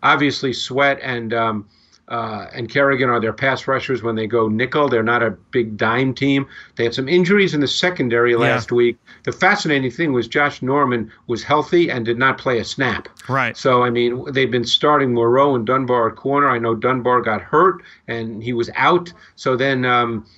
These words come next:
Speaker 1: uh, I forget who, they moved Moreland outside in their base.
Speaker 2: Right.
Speaker 1: And then when they went to their, um, uh, I know Moreau came back at some
Speaker 2: Just,
Speaker 1: point.
Speaker 2: yeah, if Moreau came back, Simeon Thomas came in, uh,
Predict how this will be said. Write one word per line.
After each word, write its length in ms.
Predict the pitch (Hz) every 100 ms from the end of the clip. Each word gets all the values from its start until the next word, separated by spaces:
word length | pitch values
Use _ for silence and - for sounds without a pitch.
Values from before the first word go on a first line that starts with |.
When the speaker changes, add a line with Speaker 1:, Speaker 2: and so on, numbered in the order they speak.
| _ _ -
Speaker 1:
uh, 60 | 131
I 340 | 117 107 117
forget 320 | - 123 139
who, 220 | 123 131
they 220 | 127 139 135
moved 260 | 151 135
Moreland 560 | 120 135 170 180 135 127
outside 720 | 135 143 - - 160 151 131
in 120 | 127
their 180 | 120 117
base. 520 | 104 156 147 120 - -
Speaker 2:
Right. 260 | 131 120 110
Speaker 1:
And 200 | 120 117
then 140 | 135
when 160 | 135 123
they 120 | 123
went 260 | 123 135 120
to 180 | 123 117
their, 380 | 120 120 117
um, 340 | 113 113 107 98 - _ 120
uh, 60 |
I 140 | 127 135
know 160 | 156
Moreau 360 | 147 127 139 147
came 280 | - 127 113
back 340 | 131 131 -
at 80 | 120
some 200 | - -
Speaker 2:
Just, 140 | 120 117
Speaker 1:
point. 200 | 123 135
Speaker 2:
yeah, 160 | 127
if 160 | 117 -
Moreau 320 | 160 175 175
came 220 | 175 175
back, 240 | 156 156 -
Simeon 420 | - 185 180 151
Thomas 460 | 127 151 165 165 -
came 280 | 180 170
in, 240 | 170 175 170 - -
uh, 540 | 135 131 123 117 110